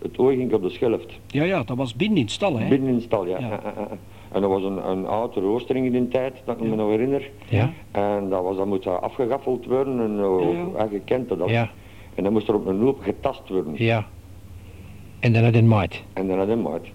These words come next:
Speaker 3: Ah, ja.
Speaker 1: Hm. Nou, een maat is in feite iets anders, hè. Een maat is iets anders.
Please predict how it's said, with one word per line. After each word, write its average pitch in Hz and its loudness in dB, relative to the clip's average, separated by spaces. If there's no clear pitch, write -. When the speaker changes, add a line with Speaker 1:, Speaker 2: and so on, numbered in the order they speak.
Speaker 3:
Ah, 151 0
ja. 87 -2
Speaker 1:
Hm. 98 -8
Nou, 107 0
een 101 0
maat 147 0
is 143 -2
in 120 -2
feite 147 -2
iets 127 -4
anders, 82 -4
hè. 110 -4
Een 95 -2
maat 151 0
is 123 -4
iets 113 -2
anders. 92 -4